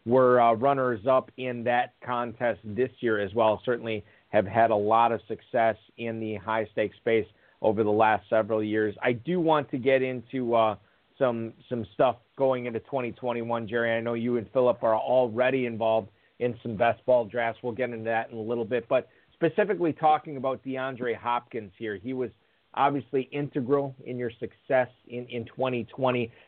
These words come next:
Kyler Murray is continuing to get better as an N F L quarterback for the Arizona Cardinals. How many wideouts would you draft ahead of DeAndre Hopkins going forward in twenty twenty-one, knowing what his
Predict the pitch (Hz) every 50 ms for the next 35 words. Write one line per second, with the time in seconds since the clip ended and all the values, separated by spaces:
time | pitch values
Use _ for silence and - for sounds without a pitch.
0 | _ _ - - 160 160 165 165 165 151 139 139 147 147 147 147 143 135 120 117
1 | _ - 120 104 92 _ _ - 151 151 151 151 151 147 147 143 - _ _ _
2 | _ _ - 107 95 120 123 104 85 _ - 139 143 143 147 143 143 139 _ _
3 | _ - - 110 110 101 104 113 113 117 120 120 107 - - 107 98 - - 151
4 | 139 135 131 120 139 131 120 - - 131 127 123 117 120 120 - 117 117 120 120
5 | 117 104 104 120 117 113 110 104 - - 135 131 131 123 131 131 127 123 _ _
6 | _ _ _ _ _ _ - 196 220 269 302 311 302 254 214 220 220 220 226 226
7 | 208 - - 175 170 143 156 160 123 98 143 156 170 190 190 - 160 135 127 151
8 | 151 151 135 120 113 139 139 143 151 165 160 147 151 127 110 - 143 151 180 196
9 | - _ - 139 127 120 107 - 143 139 135 131 117 - - 147 151 156 147 127
10 | 120 110 - - 151 147 143 139 127 117 - 143 139 135 131 131 135 139 143 135
11 | 120 - _ _ _ _ _ - 123 147 151 151 160 160 151 143 151 156 127 101
12 | 120 180 226 254